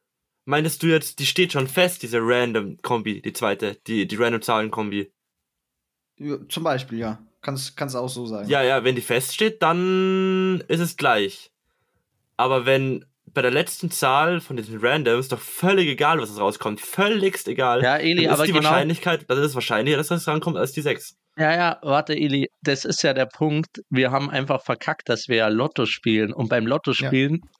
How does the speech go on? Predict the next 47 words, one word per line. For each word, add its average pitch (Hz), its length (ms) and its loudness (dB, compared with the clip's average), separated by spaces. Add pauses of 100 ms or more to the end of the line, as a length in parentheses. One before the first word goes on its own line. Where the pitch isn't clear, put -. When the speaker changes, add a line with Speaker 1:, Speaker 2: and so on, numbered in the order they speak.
Speaker 3:
gibst 160 260 -2
du 147 60 2
ja 120 160 4
vorher 147 340 0
sechs 175 300 -4
Zahlen 147 380 0
an 143 300 -2 (680)
und 135 120 0
dann 139 180 2
werden 143 200 0
die 123 120 -4
gezogen. 131 580 -2 (300)
Das 131 160 0
heißt, 131 220 0
Speaker 2:
Ja. 127 60 -4
Speaker 3:
die 143 60 -2
stehen 147 280 0
ja 139 120 2
natürlich 123 460 0
schon 107 180 0
fest. - 400 -4 (380)
Du 127 80 -2
kannst 165 280 -2
ja 131 140 2
nicht 123 200 -2
aussuchen, 143 640 0 (260)
Speaker 1:
Ja, - 80 4
Speaker 3:
ah, 170 160 4
Speaker 1:
gut, 151 80 0
ja, 104 200 2
Speaker 3:
ähm, 98 100 -10
Speaker 1:
stimmt, 127 360 0
Speaker 3:
bei 104 60 2
Speaker 1:
ja. 123 80 4
Speaker 3:
der 135 100 2
letzten 147 340 -2
Zahl 135 540 2
nehme 143 220 -2
ich 127 60 -2
jetzt 135 200 -2
doch 156 140 -4
die 131 120 -2
dreißig 113 440 -2
oder 113 160 0
so, 110 100 2
Speaker 1:
Ja, 110 80 4
ja, 107 160 0